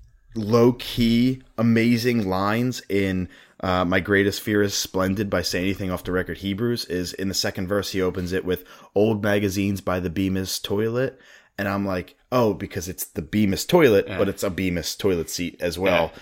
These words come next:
Speaker 1: And it's
Speaker 2: So now
Speaker 1: amazing.
Speaker 2: So now I'm gonna have to go home and double check my toilet seats to see if they're Bemis or
Speaker 1: <laughs> Just
Speaker 2: not.
Speaker 1: lift up the toilet
Speaker 2: 'Cause if
Speaker 1: seat.
Speaker 2: it's Bemis, I was living a lie.
Speaker 1: <laughs> But yeah, now it is three point five to, or I'm
Speaker 2: To
Speaker 1: sorry,
Speaker 2: four.
Speaker 1: four, five point five to four, Sam.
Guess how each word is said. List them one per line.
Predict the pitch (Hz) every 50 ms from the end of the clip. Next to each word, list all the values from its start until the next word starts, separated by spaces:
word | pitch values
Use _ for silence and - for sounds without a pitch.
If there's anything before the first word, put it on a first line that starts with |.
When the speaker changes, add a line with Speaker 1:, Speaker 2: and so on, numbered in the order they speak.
| - - - -
Speaker 1:
And | 104 104 98
it's | 95 - -
Speaker 2:
So | - - 113 92
now | 101 98 92 107 117 117
Speaker 1:
amazing. | 113 113 104 92 80 71 67 -
Speaker 2:
So | - 92
now | 98 92 95
I'm | 104
gonna | 107 101
have | 95 -
to | 98
go | 87 - 92 101
home | 117 110 107 110 117 -
and | 104 92 87
double | 92 85 92 151
check | - - 90 92
my | 101 104 117
toilet | - - 107 98 101 107 -
seats | - 120 104 95 101
to | 131
see | 113 98 - 117 107
if | 104 - -
they're | 131 -
Bemis | - 127 123 101 101 - -
or | 113 104
Speaker 1:
<laughs> | 98
Just | 104 95 - -
Speaker 2:
not. |
Speaker 1:
lift | 120 127 135 131 -
up | 143 135 -
the | 156
toilet | 143 143 143 135 127
Speaker 2:
'Cause | 131 117
if | 127
Speaker 1:
seat. | 123 120
Speaker 2:
it's | 123 120 -
Bemis, | - 139 139 160 190 208 214 - - - - _ -
I | 110
was | 107 104 101 104
living | 95 95 -
a | 95
lie. | 98 90 71 64 - -
Speaker 1:
<laughs> | - - - - - - - - - - - 110 - - - - 143 - - - - - 160 160 - -
But | 131 131
yeah, | 131 127 120 110
now | 104 120 123 123
it | 117
is | 107 -
three | - - 143 160 170
point | - - 143 131 117 -
five | - - 113 107 110 113 110 110 104 98 - -
to, | - -
or | 120 120 117
I'm | 113
Speaker 2:
To | 107 -
Speaker 1:
sorry, | 113 - 113
Speaker 2:
four. | 107 104 98 -
Speaker 1:
four, | 135 147 151 143 117
five | - - - 160 165 165 -
point | - 131 110
five | - - 107 104 101 -
to | - 98
four, | - - - 151 143 143 139 135
Sam. | - - 127 123 123 120